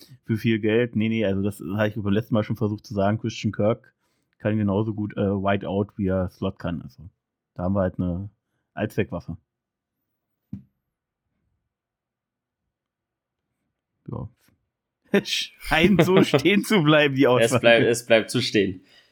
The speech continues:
Speaker 2: Gut. So, darf ich jetzt zu meinem Announcement Fantasy kommen?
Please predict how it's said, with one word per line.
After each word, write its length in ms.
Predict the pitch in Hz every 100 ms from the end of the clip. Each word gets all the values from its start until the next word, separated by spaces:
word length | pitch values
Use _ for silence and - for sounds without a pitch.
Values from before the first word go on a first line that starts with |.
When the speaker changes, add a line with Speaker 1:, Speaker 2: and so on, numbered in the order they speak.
| _ -
Speaker 2:
Gut. 420 | 190 294 - - _ _ _ _ _ _ _ -
So, 440 | - 135 95 - _
darf 220 | - 120
ich 120 | 151
jetzt 280 | 131 127 -
zu 80 | 123
meinem 400 | 113 107 107 104 _ _ _ _ _ _ _ _ -
Announcement 580 | 98 95 123 - 113 117
Fantasy 480 | - 123 127 113
kommen? 400 | 113 120 127 123